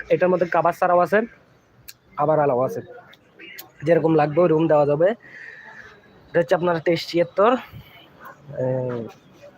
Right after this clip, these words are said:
তারপর আমাদের কাছে আমরা আসি চল্লিশ ছিয়াত্তর, এটা হচ্ছে আমাদের চল্লিশ ছিয়াত্তর। তারপর এটা আছে আমাদের কাছে একশো দশ ছিয়াত্তর। এগুলো এই তিন ওটা মাল আমাদের কাছে, এগুলো সব আপনার মোটরের জন্য, যারা মোটর চালাবেন। ধরো এগুলো হচ্ছে আপনার গিয়ার জন্য, এই,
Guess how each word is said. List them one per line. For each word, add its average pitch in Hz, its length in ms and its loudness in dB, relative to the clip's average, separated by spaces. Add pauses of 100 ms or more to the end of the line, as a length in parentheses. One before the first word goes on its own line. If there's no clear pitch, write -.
(680)
তারপর 151 200 0
আমাদের 160 320 2
কাছে 170 220 -2
আমরা 160 240 0
আসি 165 240 -4
চল্লিশ 160 320 0
ছিয়াত্তর, 156 240 -4
এটা 147 140 -2
হচ্ছে 160 200 -4
আমাদের 156 220 -2 (100)
চল্লিশ 151 340 -6
ছিয়াত্তর। 180 380 -2 (560)
তারপর 147 260 -2
এটা 143 200 0
আছে 160 140 -4
আমাদের 151 280 -4
কাছে 156 240 -4
একশো 151 200 -6
দশ 151 220 -2 (120)
ছিয়াত্তর। 131 360 -16 (540)
এগুলো 151 160 -2
এই 147 60 -2
তিন 160 200 -4
ওটা 160 180 0
মাল 165 160 -2
আমাদের 151 240 -4
কাছে, 160 140 -6
এগুলো 165 180 -2
সব 170 240 -2 (240)
আপনার 151 300 -2
মোটরের 156 360 -2
জন্য, 170 360 -2
যারা 160 160 0
মোটর 170 280 -2
চালাবেন। 165 360 -2
ধরো 180 200 2 (520)
এগুলো 165 240 0
হচ্ছে 175 200 -2
আপনার 185 340 -2
গিয়ার 160 200 2
জন্য, 147 200 -2
এই, 139 360 0